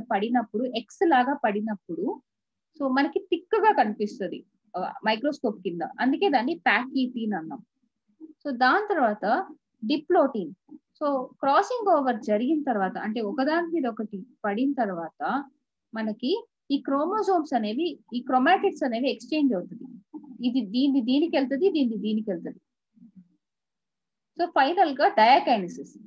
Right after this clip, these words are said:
ఈ diakinesis లో ఆ share అయిన ఆ chromatids వచ్చి split అయిపోయి దేనికది separate అయిపోతుంది.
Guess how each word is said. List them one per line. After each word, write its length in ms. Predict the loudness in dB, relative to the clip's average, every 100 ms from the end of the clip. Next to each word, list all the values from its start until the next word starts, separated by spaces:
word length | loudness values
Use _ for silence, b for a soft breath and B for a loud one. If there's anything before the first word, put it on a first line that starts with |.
| -10 -4
ఈ 100 | 0
diakinesis 960 | 2 4 4 4 2 0 -4 -8 -4
లో 300 | -2 0 -2 -12 _ _ -4
ఆ 80 | -2
share 400 | 0 4 4 6
అయిన 220 | 4 4
ఆ 140 | 0
chromatids 760 | 0 -2 2 2 2 -2 -4 -8
వచ్చి 240 | -4 -6
split 440 | -2 -2 0 4
అయిపోయి 540 | 4 4 -2 -2 -2 -2
దేనికది 420 | 2 2 4 0
separate 420 | 0 -2 -2 -4 -4
అయిపోతుంది. 400 | -8 -12 -20